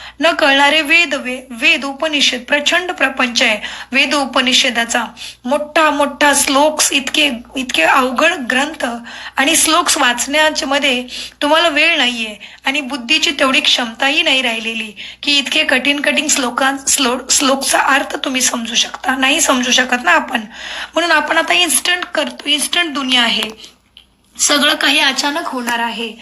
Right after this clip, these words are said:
मग या अचानक दुनियेमध्ये स्वतःला ओळखून घेण्यासाठी मी तुम्हाला कृपा करू, मी तुम्हाला अतिशय प्रामाणिकपणे आणि प्रार्थना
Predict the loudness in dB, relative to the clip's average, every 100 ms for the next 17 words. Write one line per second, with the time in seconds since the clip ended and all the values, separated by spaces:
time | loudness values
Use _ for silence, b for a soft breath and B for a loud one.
0 | B B -2 2 4 2 2 0 0 -2
1 | 0 0 2 0 0 -4 B B -2 0
2 | 2 4 4 4 2 -2 -2 0 2 2
3 | 2 2 0 -4 -4 -10 B B -20 _
4 | _ _ -14 -2 0 2 2 4 4 4
5 | 0 -4 -18 -8 -6 0 0 2 0 -2
6 | -4 -2 0 2 4 2 0 -6 B B
7 | -4 -2 2 2 2 2 -2 -6 -2 0
8 | 0 -2 -4 0 2 2 0 -2 0 2
9 | 0 -2 0 2 0